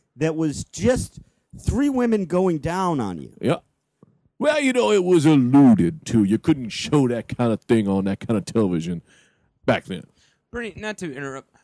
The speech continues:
Speaker 3: but are you a little cold? You look a little
Speaker 2: I got,
Speaker 3: flu,
Speaker 2: you know, it's,
Speaker 3: kinda.
Speaker 2: I feel a little sick. I got a little bit of something, some kind of congestion going on. I'm not really
Speaker 1: Doesn't
Speaker 2: sure what it is.
Speaker 1: He doesn't look great.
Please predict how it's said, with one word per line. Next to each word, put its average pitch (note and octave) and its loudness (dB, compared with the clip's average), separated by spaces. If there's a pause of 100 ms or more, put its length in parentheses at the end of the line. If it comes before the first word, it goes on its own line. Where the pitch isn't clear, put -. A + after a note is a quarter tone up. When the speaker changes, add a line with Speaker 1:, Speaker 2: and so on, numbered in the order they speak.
(120)
Speaker 3:
but D3+ -6
are D#3+ -4
you C4 -8
a - -10
little F3+ -8
cold? G#3 -10 (240)
You E3 -10
look F#3 -8
a F3+ -10
little C#3+ -8 (600)
Speaker 2:
I E3+ 2
got, - -2
Speaker 3:
flu, A2+ -4
Speaker 2:
you C#4+ 0
know, C#4+ 2
it's, - 2
Speaker 3:
kinda. E3+ -4
Speaker 2:
I F3 -2
feel C4+ 4
a A#3+ -2
little G3 0
sick. G3+ 2
I E3 2
got F3 2
a E3+ 4
little E3 4
bit C#3 4
of C3 -2
something, C#3 -2
some - -8
kind A2+ 0
of G#2 -6
congestion G#2+ -2
going F#2 0
on. F2 -4
I'm F#2+ -6
not A2 -4
really G#2+ -6
Speaker 1:
Doesn't F#2+ -4
Speaker 2:
sure G#2 -2
what G2 -2
it F#2 -4
is. - -10 (240)
Speaker 1:
He A2+ -20
doesn't B2+ -14
look A2 -12
great. F2 -14